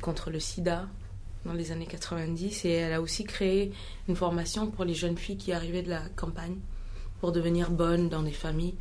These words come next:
pour apprendre à lire et à écrire. Parce que pour elle, c'était important de, de pouvoir leur, euh, qu'elles, qu'elles ne soient pas condamnées à avoir la même situation toute leur vie.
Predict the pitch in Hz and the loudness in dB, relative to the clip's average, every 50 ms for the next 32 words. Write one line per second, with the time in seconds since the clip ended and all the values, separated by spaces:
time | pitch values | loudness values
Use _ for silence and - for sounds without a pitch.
0 | - - - - - - - 165 165 165 - 214 196 180 165 170 170 175 170 170 | -6 -4 -4 -2 -2 -2 0 0 -2 0 2 2 2 4 4 4 4 4 4 2
1 | 165 151 147 - - - - - - - - - - - - - - - - - | 0 -2 -2 -4 -4 -4 -2 -2 -2 -2 -2 -4 -4 -4 -2 -2 -2 -2 0 -2
2 | 190 - 175 165 185 190 190 190 - - 170 156 156 - - - - - 175 175 | -2 0 2 2 2 2 2 2 0 0 2 2 2 2 0 0 0 0 0 0
3 | 175 165 156 143 - - - - - - - - - - - - - 180 170 - | 0 0 0 -2 -4 -4 -6 -6 -6 -6 -4 -4 -4 -4 -4 -2 0 0 0 0
4 | - 180 175 156 165 170 170 165 165 165 151 147 143 143 143 143 - - - - | 0 0 2 4 4 4 4 4 2 0 0 -2 -2 -4 -6 -8 -8 -8 -8 -8
5 | - - - - - - - - - - - - - - 196 175 - - - - | -8 -8 -10 -10 -8 -8 -6 -6 -6 -6 -6 -6 0 2 2 2 2 -2 -8 -10
6 | - - - - 220 190 190 185 185 202 196 196 226 226 - 214 208 196 185 180 | -10 -8 0 2 4 6 6 6 6 4 4 2 2 0 2 4 6 6 6 6
7 | 180 180 190 196 175 165 165 160 175 180 175 180 175 - - - - - - - | 6 6 6 6 6 4 4 4 4 6 6 4 4 0 -2 -6 -8 -8 -8 -8
8 | - - - - - 170 180 180 180 190 190 - - - - 180 170 - - 180 | -8 -8 -6 2 4 6 6 6 6 4 4 2 0 0 0 0 0 0 0 -2
9 | 175 170 - - - - 196 175 165 - - | -4 -4 -6 -8 -6 -4 -4 -4 -4 -4 -6